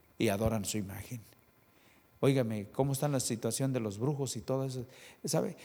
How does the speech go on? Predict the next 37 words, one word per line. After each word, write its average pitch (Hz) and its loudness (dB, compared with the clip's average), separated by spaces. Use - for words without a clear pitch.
El 156 10
hombre, 220 8
si 160 4
no 214 8
busca 214 4
de 131 4
Dios, 202 2
va 175 0
a - 0
buscar 160 0
al 151 0
diablo, 175 -4
porque 117 2
el 117 6
hombre 175 4
es - 0
espiritual. 143 -4
¿Sabe 170 8
que 160 2
el 131 2
que 127 0
no 135 2
busca 185 2
de 135 2
Dios 160 2
está 160 2
buscando 160 0
a 143 0
los 117 -2
brujos 185 2
para 131 -2
consultarlo? 127 -2
Nosotros 214 0
somos 196 0
testigos 143 -4
de 156 0
eso. 202 -6